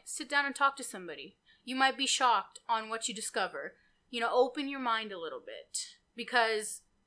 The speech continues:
we're normal people. We're just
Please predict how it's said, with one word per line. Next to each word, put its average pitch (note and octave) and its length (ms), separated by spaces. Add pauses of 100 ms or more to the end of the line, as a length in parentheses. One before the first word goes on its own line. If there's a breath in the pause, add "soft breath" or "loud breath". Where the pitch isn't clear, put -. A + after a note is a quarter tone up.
(140)
we're C4 160
normal C#4+ 320
people. C#4 480 (400)
We're A#3+ 240
just - 580